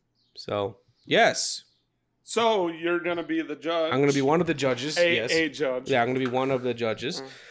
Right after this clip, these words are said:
Speaker 2: Mm.
Speaker 1: Um,
Speaker 2: That's awesome.
Speaker 1: yeah, I've not gotten the judge before. I've done panels and I've done other stuff, but I've never gotten to actually be a judge, so that's gonna be exciting. I'm gonna be watching a lot of short films.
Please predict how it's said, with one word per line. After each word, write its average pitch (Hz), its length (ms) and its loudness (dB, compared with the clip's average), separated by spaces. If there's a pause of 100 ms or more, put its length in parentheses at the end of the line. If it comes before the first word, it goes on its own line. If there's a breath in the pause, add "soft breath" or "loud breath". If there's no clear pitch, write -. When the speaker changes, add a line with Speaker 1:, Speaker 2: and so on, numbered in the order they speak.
(220 loud breath)
Speaker 2:
Mm. 131 60 0
Speaker 1:
Um, 127 340 4
Speaker 2:
That's 185 200 0
awesome. 269 400 2
Speaker 1:
yeah, 392 560 6 (120)
I've 165 160 -2
not 240 220 4
gotten 240 180 0
the 220 100 4
judge 214 320 4
before. 131 360 2
I've 131 100 2
done 147 200 0
panels 196 600 2
and 143 100 0
I've 123 120 -2
done 139 360 0 (800 soft breath)
other 185 300 4
stuff, 117 720 2 (380)
but 123 340 2
I've 135 160 -2
never 185 220 2
gotten 175 260 0
to 175 40 2
actually 175 280 -2
be 170 160 -2
a 165 60 -2
judge, 156 540 -2
so 110 460 -2 (360 soft breath)
that's 190 200 0
gonna 240 180 0
be 262 120 0
exciting. 226 560 2
I'm 165 220 2
gonna 190 220 2
be 175 160 -2
watching 165 440 2
a 156 120 0
lot 131 280 2
of 151 80 -2
short 175 320 -2
films. - 460 -8